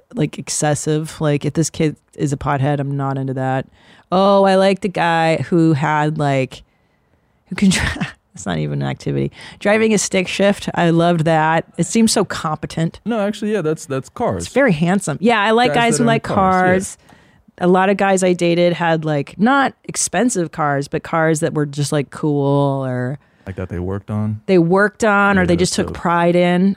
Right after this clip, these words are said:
Speaker 1: I think that's important to me. Um, have to be intelligent. Intelligence is just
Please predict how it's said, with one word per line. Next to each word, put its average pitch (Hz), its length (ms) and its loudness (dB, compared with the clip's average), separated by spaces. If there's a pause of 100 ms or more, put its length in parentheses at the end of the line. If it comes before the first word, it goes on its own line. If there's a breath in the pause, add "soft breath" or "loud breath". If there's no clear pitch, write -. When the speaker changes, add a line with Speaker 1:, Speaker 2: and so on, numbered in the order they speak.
Speaker 1:
I 170 80 2
think 165 300 -4
that's 170 260 -4
important 147 540 -4
to 160 120 -8
me. 151 380 -2 (1400 loud breath)
Um, 165 480 2
have 202 300 0
to 190 100 -6
be 170 100 0
intelligent. 147 720 -4
Intelligence 147 800 -4
is 131 160 -10
just - 400 -12